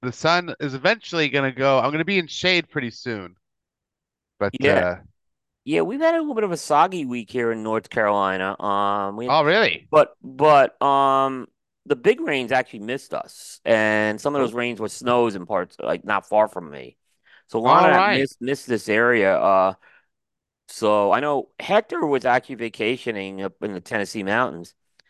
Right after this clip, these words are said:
Speaker 2: and he left, and that,
Speaker 1: Oh.
Speaker 2: and a big snow came in the next day. So by the time he got out of there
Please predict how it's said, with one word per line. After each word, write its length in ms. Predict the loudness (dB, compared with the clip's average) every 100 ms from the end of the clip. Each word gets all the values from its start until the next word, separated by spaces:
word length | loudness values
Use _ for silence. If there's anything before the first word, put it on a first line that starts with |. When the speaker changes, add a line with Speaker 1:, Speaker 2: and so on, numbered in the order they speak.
| _ _ _
Speaker 2:
and 100 | -6
he 180 | -2 0
left, 540 | 0 4 6 6 6 2
and 120 | 2
that, 140 | 0
Speaker 1:
Oh. 80 | -2
Speaker 2:
and 120 | -2
a 60 | -2
big 240 | -2 -4
snow 300 | -4 -2 0
came 320 | 0 -2 -2 -4
in 160 | -6
the 40 | -4
next 260 | -4 -4 -2
day. 380 | -2 -2 -6 _
So 140 | -12
by 200 | -2 -2
the 60 | 0
time 200 | -4 -4
he 100 | -2
got 160 | 0 4
out 200 | 4 2
of 80 | 0
there 300 | -2 -4